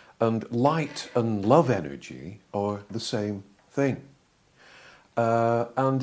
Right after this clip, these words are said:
it might sound nebulous to say, "Well, there's this, this light energy around us," but it's not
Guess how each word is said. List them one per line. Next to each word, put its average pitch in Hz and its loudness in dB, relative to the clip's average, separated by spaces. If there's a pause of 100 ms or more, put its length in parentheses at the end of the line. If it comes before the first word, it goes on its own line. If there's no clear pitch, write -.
it 143 -2
might 170 0
sound 135 -2
nebulous 120 2
to 98 -8
say, 98 -4
"Well, 98 -2
there's 87 -10
this, 90 -10
this - -10
light 101 -8
energy 82 -10
around 69 -12
us," - -14
but 123 -4
it's 117 -6
not 175 -2